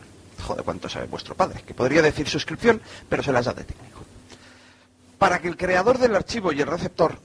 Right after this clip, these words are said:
tengan un sistema automatizado para compartir los archivos.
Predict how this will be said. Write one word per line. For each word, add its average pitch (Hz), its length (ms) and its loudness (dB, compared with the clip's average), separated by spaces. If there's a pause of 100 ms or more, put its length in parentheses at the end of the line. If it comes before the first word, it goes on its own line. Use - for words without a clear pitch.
tengan 220 280 2
un 220 60 0
sistema 214 340 0
automatizado 170 640 0
para 147 160 4
compartir 131 460 -2
los 127 160 -4
archivos. - 480 -8